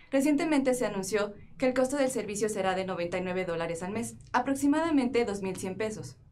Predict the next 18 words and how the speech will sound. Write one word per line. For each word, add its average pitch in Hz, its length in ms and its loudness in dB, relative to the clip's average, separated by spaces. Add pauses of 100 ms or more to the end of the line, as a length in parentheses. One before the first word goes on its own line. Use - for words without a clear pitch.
además 196 460 0 (340)
de 254 60 4
un 262 60 4
cargo 262 220 2
inicial 202 320 -2
de 220 100 -2
cuatrocientos 196 540 -2
noventa 170 280 -6
y 165 40 -4
nueve 190 240 -2
dólares. 143 500 -4 (800)
Número 220 340 -2
tres. - 340 -4 (840)
Apple 349 440 2
quiere 254 200 2
dejar 202 220 2
a 208 80 2
Google. 220 400 -2